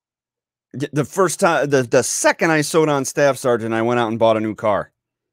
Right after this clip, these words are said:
And a loud one, too. I check a lot of these boxes myself. So this is really me looking in the mirror. We're laughing at ourselves. We're having a good time.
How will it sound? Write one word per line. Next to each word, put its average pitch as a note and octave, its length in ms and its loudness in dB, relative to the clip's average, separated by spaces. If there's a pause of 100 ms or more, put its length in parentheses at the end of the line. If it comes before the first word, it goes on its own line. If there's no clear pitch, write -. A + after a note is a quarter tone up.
(800)
And F#2 100 -10
a F2+ 40 -6
loud G2+ 360 0
one, F2 260 -8
too. G2 280 -8 (2750)
I D3 140 0
check E3+ 260 0
a D3+ 60 2
lot C#3 180 4
of C3 80 0
these A#2+ 160 -6
boxes B2 400 -2
myself. A#2 420 -4
So D3+ 120 -8
this C#4 240 -4
is E3+ 120 -8
really D#3 560 2 (340)
me E4 200 2
looking F#3+ 400 0
in D3+ 120 -2
the C#3 80 -4
mirror. C3+ 600 -6 (640)
We're B2 140 -8
laughing D3+ 560 0
at C#3+ 120 2
ourselves. B2 540 -2
We're G2+ 80 -12
having D3+ 420 0
a D#3 60 0
good D3 340 -4
time. A2+ 640 -4